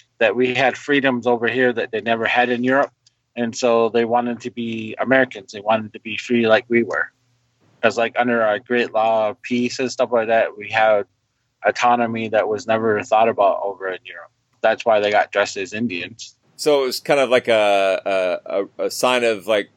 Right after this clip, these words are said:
Speaker 2: rebellion, freedom, kind of the "don't tread on me" kind of thing.
Speaker 1: Yeah.
Speaker 2: Back to what I was saying, though, I guess, what is the, uh, like, what is the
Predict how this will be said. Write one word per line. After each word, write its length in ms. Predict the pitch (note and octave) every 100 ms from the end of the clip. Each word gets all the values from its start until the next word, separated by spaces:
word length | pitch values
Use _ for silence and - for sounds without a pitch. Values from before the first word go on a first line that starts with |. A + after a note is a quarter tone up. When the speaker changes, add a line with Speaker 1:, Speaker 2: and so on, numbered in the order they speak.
| -
Speaker 2:
rebellion, 680 | G#2+ F2+ A#2+ A#2+ A#2 A2+
freedom, 1120 | G#2+ - A2+ G#2+ G#2+ G#2+ G#2 G#2 G2+ G2 F#2+ _ -
kind 160 | A2+
of 40 | F#2+
the 60 |
"don't 240 | F#2 A2 -
tread 220 | - A2
on 160 | G#2+ G2+
me" 220 | G#2+ G#2+
kind 240 | A#2+ A#2
of 160 | A2 G2
thing. 300 | B2 A#2 A#2 _
Speaker 1:
Yeah. 180 | C#3+ C3 - -
Speaker 2:
Back 280 | G#3 A#3 - _ -
to 100 | F3+
what 160 | F3
I 60 | E3+
was 120 | D3+
saying, 280 | F#3+ G3 D#3+
though, 120 | C3
I 80 | C#3
guess, 300 | D#3+ D#3+ - _ _ _ _
what 460 | E3 F#3+ A#3+ A3+ -
is 500 | G3+ G#3 F#3+ - - -
the, 600 | D3+ C#3+ C#3 C3 B2 A#2+
uh, 480 | A2 A2 G#2 F#2+ F2+ -
like, 280 | A#2 - - _ _ _ - B2+
what 220 | D3 E3+
is 240 | E3+ D3+ -
the 260 | D3 C3